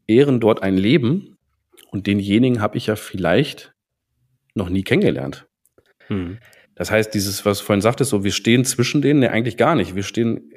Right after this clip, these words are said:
Speaker 1: man muss eigentlich ganz klar sagen, wir stehen sehr, sehr nah bei den Angehörigen
Speaker 2: Mhm.
Speaker 1: und lassen uns von denen ja erzählen, wie das Leben des anderen eigentlich war.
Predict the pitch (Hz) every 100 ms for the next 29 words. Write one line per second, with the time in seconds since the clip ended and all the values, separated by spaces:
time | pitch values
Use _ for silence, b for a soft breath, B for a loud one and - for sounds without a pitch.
0 | - 107 113 - 113 113 113 113 120 107
1 | 110 - 120 101 92 110 139 123 120 127
2 | 113 107 117 - 107 101 90 85 104 113
3 | 131 139 175 202 _ _ _ _ _ 104
4 | 90 123 - _ - 98 107 - 104 -
5 | 101 95 98 131 170 135 117 123 104 101
6 | - 104 123 175 185 120 117 107 - 101
7 | 120 170 147 127 - 123 135 123 120 110
8 | 117 113 92 117 107 67 -